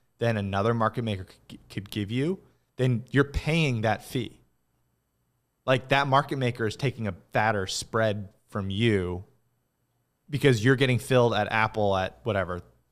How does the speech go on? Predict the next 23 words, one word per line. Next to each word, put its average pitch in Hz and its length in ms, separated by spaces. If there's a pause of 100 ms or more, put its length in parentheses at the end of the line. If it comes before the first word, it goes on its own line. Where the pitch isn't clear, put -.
(180)
three 123 200
hundred 120 240
bucks 104 180
a 113 40
share 123 260
instead 120 260
of 92 100
two - 140
ninety-nine. 90 540 (1300)
S-, - 120 (260)
see - 180
what 127 80
I'm 120 100
saying? 123 360
Like, 110 320 (1300)
um, 95 540 (400)
you 131 140
could 143 140
have 123 120
gotten 117 380
more 110 320
Apple 107 340
stock 98 600